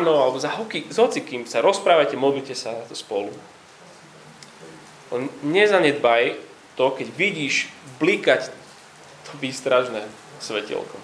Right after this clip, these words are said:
Lenže Lewis tam hovorí aj o, o druhej skupine ľudí, že je mnoho takých, ktorých bolesť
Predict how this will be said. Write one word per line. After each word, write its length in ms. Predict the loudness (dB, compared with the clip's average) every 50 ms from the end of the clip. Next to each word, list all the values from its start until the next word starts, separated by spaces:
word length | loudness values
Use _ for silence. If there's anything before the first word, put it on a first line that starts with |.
| -20 -20 -20 -20 -20 -20 -20 -20 -20 -20 -20 -20 -20 -20 -20 -20 -20 -20 -20 -20 -20 -20 -20 -20 -20 -20 -20 -20 -20 -20 -20 -20 -20 -20 -20 -20 -20 -20 -20 -20 -20 -20 -20 -20 -20 -20 -6 0
Lenže 240 | 2 4 6 6 6
Lewis 240 | 6 6 6 4 4
tam 160 | 2 2 4
hovorí 320 | 4 6 6 6 6 6
aj 180 | 6 6 6 6
o, 120 | 6 4 4 2 -2 -6 -14 -14 -10 -8 -4
o 20 |
druhej 300 | 2 4 4 4 4 2
skupine 400 | 0 -2 -4 -4 -2 0 0 0
ľudí, 480 | 0 0 -4 -6 -6 -6 -6 -6 -6 -8 -14 -18 -20 -20 -20 -20 -20 -20 -20 -20 -20 -20 -20 -20 -20 -20 -20 -16 -12
že 200 | -4 0 2 4
je 80 | 4
mnoho 360 | 6 6 6 6 6 6 4 4
takých, 360 | 2 0 0 -2 -4 -4 -2 0
ktorých 300 | 2 2 2 2 0 -2 0
bolesť 720 | 4 6 6 8 8 6 6 4 2 -2 -6 -10 -14 -16